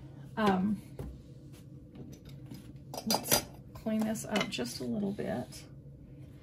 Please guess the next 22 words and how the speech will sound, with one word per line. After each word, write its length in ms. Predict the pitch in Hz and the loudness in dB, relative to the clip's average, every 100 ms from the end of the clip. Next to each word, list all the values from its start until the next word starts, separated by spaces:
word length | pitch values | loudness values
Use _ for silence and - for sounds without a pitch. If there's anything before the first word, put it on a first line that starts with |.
| - - - | -14 -14 -2
And 300 | 202 185 196 - | 2 4 2 2
I 80 | 196 | 2
wanted 360 | 208 214 220 | 2 2 0
to 140 | - 214 | 0 0
show 380 | - - 240 240 | 0 2 2 4
you 460 | 208 185 190 196 - - | 4 6 6 4 0 -4
what 340 | 196 202 196 | 2 4 6
I 100 | 196 | 8
used 680 | 185 208 190 185 87 190 - | 8 10 10 10 10 4 0
for 640 | - - 156 156 160 185 - - - - - - - - - - - - - - - - | -4 0 4 6 4 2 -2 -12 -12 -14 -12 -12 -12 -12 -12 -14 -14 -12 -12 -12 -10 0
the 80 | 185 | 2
center, 640 | - 196 165 - - 196 - | 4 4 2 2 -2 -2 -2
which 240 | 233 - | 0 2
is 100 | 180 - | 2 4
I 200 | 175 190 | 6 6
twenty-one. 640 | - 185 190 180 170 190 - - - - - | 4 4 4 4 2 0 0 -10 -14 -14 -6
Can 80 | |
you 60 | 185 | -4
see 180 | - 180 | -2 -2
that? 240 | - - | -2 -2
I 160 | - 220 | -2 -2
twenty-one. 540 | 240 - - - - | -2 -4 -4 0 -2